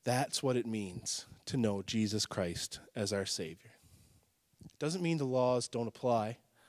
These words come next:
It means that Jesus fulfilled them, and as he comes and fills us,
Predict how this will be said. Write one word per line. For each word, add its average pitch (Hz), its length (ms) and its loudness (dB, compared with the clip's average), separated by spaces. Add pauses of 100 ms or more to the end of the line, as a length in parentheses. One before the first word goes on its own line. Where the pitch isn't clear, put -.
(500)
It 139 80 0
means 143 180 8
that 127 140 4
Jesus 147 420 2
fulfilled 160 480 2
them, 120 140 0
and 123 100 2
as 139 160 6
he 156 140 10
comes 175 400 4
and 127 120 -4
fills 202 420 6
us, 113 400 -2